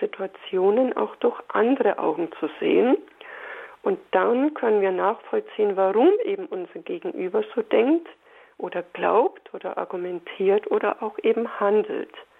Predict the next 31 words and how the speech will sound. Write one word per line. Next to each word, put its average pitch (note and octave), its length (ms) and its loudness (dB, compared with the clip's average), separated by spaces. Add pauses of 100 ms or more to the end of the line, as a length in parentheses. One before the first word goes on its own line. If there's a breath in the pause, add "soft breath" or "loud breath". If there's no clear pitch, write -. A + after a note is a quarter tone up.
(260 soft breath)
Ja? G3+ 220 -2 (960 loud breath)
Für G3 60 0
mich G#3+ 200 4 (100)
damals, A#3+ 440 0
wenn G3+ 120 -2
wir F#3+ 100 -2
jetzt - 140 -12
auf F3 120 -12
dieses F#3 260 -10 (120)
Pferd A3 360 2
zurückkommen, B3 600 0
als F#3 140 -4
ich F#3+ 140 -10
mich F#3+ 160 -8
dann F#3+ 180 -4
selber F#3+ 300 2
kurz A#3 340 -4
draufgesetzt A3+ 840 -2
habe, A#3+ 340 2 (880)
es - 60 -20
wurde F#3 240 -8
uns F3 160 -4 (120)
ja F3+ 120 -6
vorgeritten, G#3 800 2 (460 loud breath)
dann F3+ 120 -4
habe F#3 120 0
ich - 80 -8
es - 40 -16
quasi F#3+ 320 0 (140)
selber G#3 380 4 (100)
erfühlt G3+ 920 0